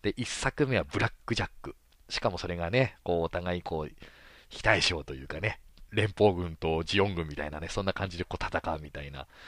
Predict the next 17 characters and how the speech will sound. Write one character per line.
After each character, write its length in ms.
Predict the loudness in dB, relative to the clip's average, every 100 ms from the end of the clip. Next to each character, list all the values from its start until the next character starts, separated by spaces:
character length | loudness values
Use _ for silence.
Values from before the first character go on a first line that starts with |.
| -18 -8
二 200 | 0 2
人 140 | 2
用 140 | 0 0
っ 40 |
て 160 | 2 2
い 60 |
う 40 | 4
の 80 |
も、 120 | 2 0
ま 120 | -2
あ、 40 |
と 140 | -4 -6
て 80 |
も 320 | -6 -6 -8 -10 -4
ね、 160 | -4 -4 -12 -20 -20 -20 -20 -20 _
う 80 | -14
ち、 420 | -10 -8 -6 -8